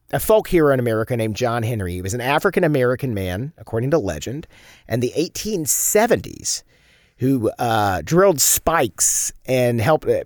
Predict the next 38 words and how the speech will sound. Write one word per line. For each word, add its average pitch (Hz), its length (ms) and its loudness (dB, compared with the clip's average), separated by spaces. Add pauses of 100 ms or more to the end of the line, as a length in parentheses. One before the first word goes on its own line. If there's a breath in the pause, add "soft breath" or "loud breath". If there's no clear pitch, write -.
(160)
run 143 260 2
the 127 80 2
railroad. 113 500 0
So - 140 -4
they, 113 140 0
they 104 260 -4
would 101 100 -6
drill 135 300 2
these 135 220 -2
spikes - 460 0
into 117 120 -4
the 110 80 -4
ground 110 460 -4
and, 104 120 -4
I 101 60 -4
guess, 113 340 -2
help 127 200 -4
break 127 260 -2
rock 104 300 -6
aside 101 340 -4
so - 80 -4
they 104 80 -6
could - 140 -14
put - 120 -8
pins 101 300 -4
in 98 60 -10
the 92 80 -10
ground, 92 320 -10
et - 80 -14
cetera. 95 240 -6
I'm 117 80 -6
not 113 120 -8
sure 110 180 -6
exactly 90 420 -8
how 90 180 -10
it - 100 -14
worked. 92 280 -10
But 170 160 0